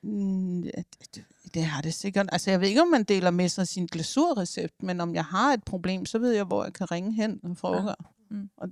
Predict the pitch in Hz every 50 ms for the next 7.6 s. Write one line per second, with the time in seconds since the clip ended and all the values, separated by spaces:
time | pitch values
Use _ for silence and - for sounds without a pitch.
0 | - - 190 - 196 180 - 208 196 208 233 226 247 208 202 185 165 - - 180
1 | 190 220 - - - - - - - 190 175 208 226 240 226 196 180 170 - 175
2 | 175 170 185 214 240 - 214 _ - - - _ _ _ _ - 214 208 - -
3 | 196 185 170 165 - - - _ - _ _ _ _ _ _ _ _ _ _ _
4 | _ _ _ _ _ _ _ _ _ - - 196 - - - - 185 - 196 180
5 | 180 175 165 - _ _ _ _ _ _ _ _ _ _ _ _ _ _ _ _
6 | - - 185 - 185 180 175 185 175 - - 196 208 208 220 214 196 - 196 190
7 | 196 202 - - - - - 170 - - 185 170